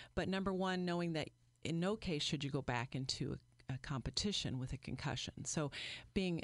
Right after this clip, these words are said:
aware from a parent perspective, most importantly from an athlete perspective, they need to know that if something happens, um, it's not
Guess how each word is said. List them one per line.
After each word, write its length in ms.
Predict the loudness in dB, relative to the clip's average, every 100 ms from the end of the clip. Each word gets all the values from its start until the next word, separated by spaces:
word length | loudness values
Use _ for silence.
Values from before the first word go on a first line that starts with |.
| -2
aware 420 | 0 2 2 0
from 280 | 0 -2 -2
a 100 | -4 0
parent 340 | 2 4 2 0
perspective, 720 | -2 2 0 2 -2 -2 -6
most 360 | -2 0 0 0
importantly 340 | 0 0 0
from 180 | 0 -2
an 80 | 0
athlete 460 | 0 0 0 -2
perspective, 540 | -2 -4 -2 -4 -2 0
they 160 | 0
need 180 | 2 0
to 100 | 0
know 520 | 0 0 0 0 -2 -4 -10 -10 -6
that 80 | -2
if 80 |
something 340 | 2 2 2 0
happens, 720 | 0 0 0 -2 -2 -4 -6 -12 -16 -18 -12 -4
um, 460 | -2 -2 -4 -6 -12 _ -8
it's 240 | -4 -2
not 180 | -2 -2